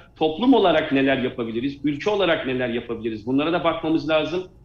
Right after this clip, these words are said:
Ama biz tasarruf kültüründen, Kurtuluş Savaşı'nda neler yaşadığımızı bilen bir milletiz. Oradaki tasarruf kültüründen şu an baktığımız zaman bir israf kültürüne geçişte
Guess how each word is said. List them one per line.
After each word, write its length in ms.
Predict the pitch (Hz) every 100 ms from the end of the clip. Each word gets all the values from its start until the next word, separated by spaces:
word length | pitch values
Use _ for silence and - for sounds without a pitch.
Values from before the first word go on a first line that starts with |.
| -
Ama 300 | 220 233 156
biz 340 | 220 220 - -
tasarruf 500 | 170 - 190 226 -
kültüründen, 640 | 214 175 160 135 117 123 -
Kurtuluş 360 | 147 170 175
Savaşı'nda 500 | 175 170 165 160 160
neler 260 | 156 156 165
yaşadığımızı 680 | 160 160 156 156 143 151
bilen 260 | 131 165 175
bir 80 | 147
milletiz. 600 | 120 117 113 - - - _ -
Oradaki 460 | 180 226 240 - 170
tasarruf 520 | 180 180 190 214 220
kültüründen 800 | 202 175 175 147 139 156 - - -
şu 220 | - 208
an 200 | 220 196
baktığımız 500 | 190 - 202 202 190
zaman 320 | 180 170 151
bir 120 | 170 160
israf 420 | 160 196 202 -
kültürüne 380 | 185 - 175 165
geçişte 760 | 160 165 175 - - 196 -